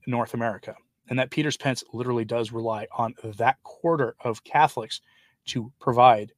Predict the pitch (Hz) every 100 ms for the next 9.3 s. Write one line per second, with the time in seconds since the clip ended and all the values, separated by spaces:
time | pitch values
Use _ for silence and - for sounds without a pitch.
0 | _ _ _ _ - 117 107 139 170 165
1 | 175 170 175 151 127 - 165 185 - _
2 | - 170 160 196 190 151 151 165 143 175
3 | 180 156 143 139 123 165 135 151 127 147
4 | 147 - 123 - 120 113 143 127 - -
5 | - _ - - - 143 135 113 - -
6 | 123 110 127 - 143 120 - 117 131 143
7 | 123 120 113 113 110 113 110 107 - 143
8 | 139 135 - - - - - _ - -
9 | 143 120 113